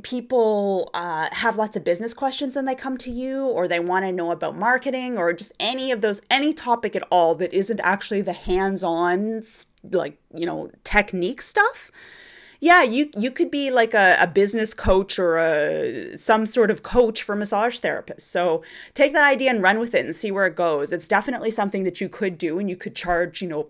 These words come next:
an hourly fee or a consulting fee for it. And that's yet another way to give back to the profession, still being, doing something that's related to the massa-, to massage therapy, um, but not actually doing more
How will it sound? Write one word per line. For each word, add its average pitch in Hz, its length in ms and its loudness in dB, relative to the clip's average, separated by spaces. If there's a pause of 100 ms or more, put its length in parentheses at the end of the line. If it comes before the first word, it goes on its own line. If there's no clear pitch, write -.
an 165 160 -2
hourly 170 420 2
fee 160 220 -4
or 160 80 2
a 151 40 0
consulting 175 520 -4
fee 170 200 -12
for 190 360 -4
it. 131 280 -2
And 156 280 -4
that's 180 320 2
yet 170 200 2 (300)
another 185 340 4
way 180 260 4
to 175 120 -8
give 165 260 0
back 220 280 4
to - 40 -18
the 262 80 -4
profession, 165 720 -8 (260)
still 233 280 8
being, 240 260 0 (180)
doing 220 240 0
something 208 360 -2
that's 170 180 -4
related 190 400 0
to 202 60 -2
the 185 80 -2
massa-, 165 420 0
to 220 160 -2
massage 180 440 0
therapy, 247 640 4 (520)
um, 175 280 6
but 180 200 6
not 196 360 8
actually - 260 2
doing 175 260 0
more 160 300 0